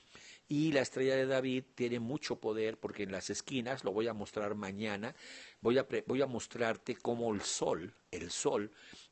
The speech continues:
y como nuestro sol son todos los soles, donde generan la vida en los planetas, no es en los polos, es en los picos, en las, no los picos, no los vértices, que serían los polos, el polo norte y el polo sur, sino en el ecuador,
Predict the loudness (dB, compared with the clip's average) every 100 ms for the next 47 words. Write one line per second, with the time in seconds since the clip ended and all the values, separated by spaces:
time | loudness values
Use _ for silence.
0 | -4 -4 -2 -2 -2 -4 -4 -2 2 2
1 | 2 -2 -2 -2 -2 -2 2 2 2 -6
2 | -12 _ -20 -20 -20 -20 -16 -6 6 6
3 | 6 0 0 0 2 2 2 0 0 0
4 | -2 -2 0 0 -2 -2 -4 -4 -6 -6
5 | -6 -6 -10 -20 -20 _ -2 0 0 -2
6 | -4 -2 -2 -2 -4 -8 -12 -20 -20 -20
7 | -20 -20 _ -2 2 2 4 2 0 -6
8 | -6 0 0 2 0 0 -2 -4 -4 0
9 | 0 0 0 0 -4 -4 -2 -2 2 2
10 | 0 -6 -6 -8 -4 -2 -2 -4 -4 -6
11 | -6 -14 _ _ -10 2 4 4 2 0
12 | -2 -4 -4 -4 -4 -10 -12 -14 -14 -12
13 | -2 0 2 2 2 2 2 2 4 2